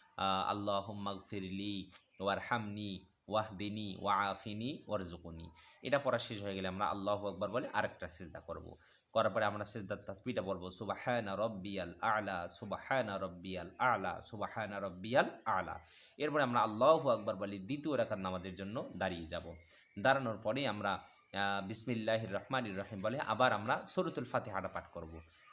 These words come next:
আলহামদুলিল্লাহি রব্বিল আলামিন আর রহমানির রহিম মালিকি ইয়াউমিদ্দিন, ইয়াকা না'বুদু ওয়া ইয়াকা নাস্তাঈন, ইহদিনাস সিরাতাল মুস্তাকিম সিরাতাল লাযিনা আন'আমতা আলাইহিম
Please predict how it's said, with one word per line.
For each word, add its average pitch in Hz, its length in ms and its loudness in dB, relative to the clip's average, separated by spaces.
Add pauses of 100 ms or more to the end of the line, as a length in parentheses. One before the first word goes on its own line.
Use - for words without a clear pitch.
(140)
আলহামদুলিল্লাহি 110 880 2
রব্বিল 95 280 -2
আলামিন 95 600 0
আর 95 140 -2
রহমানির 95 560 -4
রহিম 120 520 0 (260)
মালিকি 147 480 6
ইয়াউমিদ্দিন, 92 720 -2
ইয়াকা 101 480 -2
না'বুদু 120 580 0
ওয়া 104 120 2
ইয়াকা 110 480 0
নাস্তাঈন, 87 680 -8 (160)
ইহদিনাস 104 540 -6
সিরাতাল 101 380 0
মুস্তাকিম 104 680 -4
সিরাতাল 98 480 -2
লাযিনা 107 460 -4
আন'আমতা 95 720 -2
আলাইহিম 98 600 0